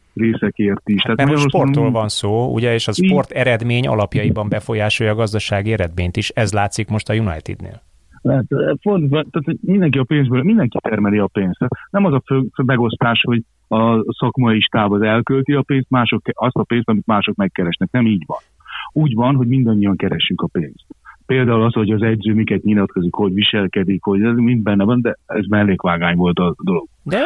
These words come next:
Speaker 2: igazad van,
Speaker 1: Fel-
Speaker 2: ezzel egyetértek.
Speaker 1: Ferguson éra után jött ez a Woodward korszak, akit minden United, értelmes és normális United szurkoló, ö, kötelezően köpköd,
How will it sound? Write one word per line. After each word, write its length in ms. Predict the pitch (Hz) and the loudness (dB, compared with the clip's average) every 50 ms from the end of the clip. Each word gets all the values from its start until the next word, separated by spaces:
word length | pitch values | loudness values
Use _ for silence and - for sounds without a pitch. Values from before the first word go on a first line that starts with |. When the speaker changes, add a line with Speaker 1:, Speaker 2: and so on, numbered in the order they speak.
| 403 330 | 0 -2
Speaker 2:
igazad 360 | 165 - - - 151 120 117 | -2 -2 -2 0 0 0 0
van, 100 | 117 113 | 0 0
Speaker 1:
Fel- 220 | 170 170 151 139 | 0 2 2 0
Speaker 2:
ezzel 220 | 120 113 120 135 147 | 0 0 0 0 0
egyetértek. 560 | 127 95 80 80 - 87 87 - 90 98 - - - _ _ _ _ _ _ | -2 -2 -4 -6 -6 -6 -6 -4 -6 -6 -8 -8 -14 _ _ _ _ _ _
Speaker 1:
Ferguson 460 | - 185 214 214 196 185 139 - 151 156 | -4 -2 0 2 2 0 0 0 0 2
éra 180 | 160 151 147 | 2 2 2
után 340 | 143 147 147 139 - 147 147 | 2 2 0 2 2 2 2
jött 160 | 147 147 143 | 2 2 0
ez 100 | 156 147 | 0 0
a 100 | 143 147 123 | 0 2 2
Woodward 440 | 151 165 147 131 135 127 113 110 | 2 2 2 2 2 2 0 -2
korszak, 560 | - - 110 101 92 92 - - - - - - | -2 -2 -2 -2 -2 -2 -4 -6 -6 -6 -6 -6
akit 300 | - 127 - - 131 - - 92 - - - - - - - | -6 -4 -4 -4 -6 -6 -8 -16 -16 -18 -20 -20 -20 -8 -2
minden 260 | 139 143 147 135 123 | 0 2 2 4 4
United, 520 | 120 127 131 131 117 107 104 - 113 107 98 113 95 85 80 - - - | 4 4 4 2 2 2 0 0 0 -2 -2 -2 -2 -2 -2 -4 -8 -12
értelmes 580 | - - - 113 110 - - 117 107 107 101 95 | -8 -4 -2 -2 -2 0 0 0 2 2 0 0
és 80 | 95 95 | -2 -2
normális 500 | - 113 113 107 110 101 92 92 90 - 110 90 69 67 | 0 0 2 2 2 2 2 2 2 0 0 -2 -2 -2
United 420 | - 110 117 117 113 101 92 - 98 - - | 0 0 2 2 2 2 2 0 0 0 0
szurkoló, 520 | - 107 104 - - 110 101 101 95 90 - - - - - - _ | 0 0 0 -2 -2 0 0 0 0 -2 -4 -8 -20 -20 -20 -18 _
ö, 920 | - - 95 98 95 98 98 98 98 101 98 98 98 98 98 98 98 98 95 90 | -4 -2 0 2 2 2 2 2 2 2 2 2 2 2 2 2 2 2 0 0
kötelezően 760 | - - 113 110 - 107 104 98 95 87 95 98 98 92 92 | 0 -2 -2 0 0 0 2 2 0 0 0 0 2 0 0
köpköd, 460 | 90 - 117 - - - 190 196 196 | 0 0 -2 -2 -2 0 0 0 0